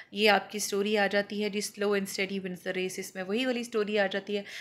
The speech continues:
जो हमने पहले Pride and the Fall के लिए, Hare and Tortoise की कॉम्पिटिशन की डिस्कस की है।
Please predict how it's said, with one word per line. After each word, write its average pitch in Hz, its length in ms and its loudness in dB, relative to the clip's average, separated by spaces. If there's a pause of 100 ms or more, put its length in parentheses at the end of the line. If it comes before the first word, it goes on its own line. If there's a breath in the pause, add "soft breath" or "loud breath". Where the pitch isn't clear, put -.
(140 loud breath)
जो 208 60 -4
हमने 196 180 0
पहले 190 280 -2
Pride 185 260 -2
and 180 160 -10
the 180 140 -8
Fall 180 240 -2
के 185 80 -10
लिए, 180 260 -6 (120)
Hare 175 140 -6
and 170 160 -10
Tortoise 170 320 -8
की 185 180 -12
कॉम्पिटिशन 180 540 -10
की 175 60 -12
डिस्कस 156 420 -10
की 170 100 -16
है। 165 120 -14